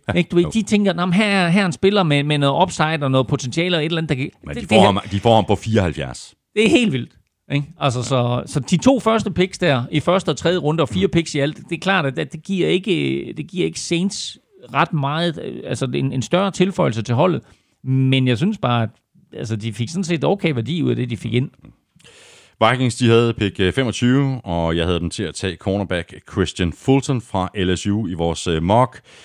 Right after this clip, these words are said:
Speaker 1: De lavede så det her trade med forty-niners, der kom op for enogtredive, og de brændte så det fjerde runde pick af, som de har fået fra Jaguars lidt tidligere for at tage wide receiver Brandon Ayuk, og det pick, det har vi talt om tidligere. Endnu et, øh, trade. Dolphins, de havde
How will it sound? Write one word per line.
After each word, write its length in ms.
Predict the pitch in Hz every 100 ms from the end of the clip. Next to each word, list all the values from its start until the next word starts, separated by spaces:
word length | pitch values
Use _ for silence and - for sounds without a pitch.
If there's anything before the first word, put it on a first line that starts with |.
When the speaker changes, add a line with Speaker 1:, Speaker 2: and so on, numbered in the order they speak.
| - - _
Speaker 1:
De 80 | 98
lavede 180 | 87 92
så 80 |
det 100 | 85
her 80 | 87
trade 240 | 73 92 95
med 100 | 82
forty-niners, 520 | 87 78 73 90 95
der 80 | 82
kom 160 | -
op 120 | 80 85
for 80 | -
enogtredive, 800 | 101 87 78 - 87 101 104 107
og 260 | 85 71 69
de 120 | 87 85
brændte 380 | 78 78 80
så 260 | 80 90 78 -
det 200 | 90 82 76
fjerde 260 | _ 92 92
runde 260 | 92 78 73
pick 200 | 87 82
af, 100 | 80
som 140 | 62 73
de 100 | 76
har 60 |
fået 200 | 69 82
fra 80 | 78
Jaguars 380 | 76 73 73 60
lidt 100 | 71
tidligere 380 | - 76 69 69
for 180 | - 53
at 60 |
tage 220 | - 73 64 _ _ -
wide 160 | 71 69
receiver 300 | 73 78 69 -
Brandon 340 | 73 69 71 -
Ayuk, 440 | 78 80 123 120
og 100 | 69
det 100 | 69 -
pick, 240 | - 73 _
det 80 | 69
har 140 | 65 65
vi 60 | -
talt 280 | - 62
om 220 | 62 64 -
tidligere. 460 | - - 67 65 60 _ - - - - - _
Endnu 300 | 135 143 147 -
et, 200 | 101 104
øh, 200 | 92 85
trade. 320 | - 117 131 - - -
Dolphins, 380 | 120 123 120 -
de 120 | 117
havde 200 | 110 110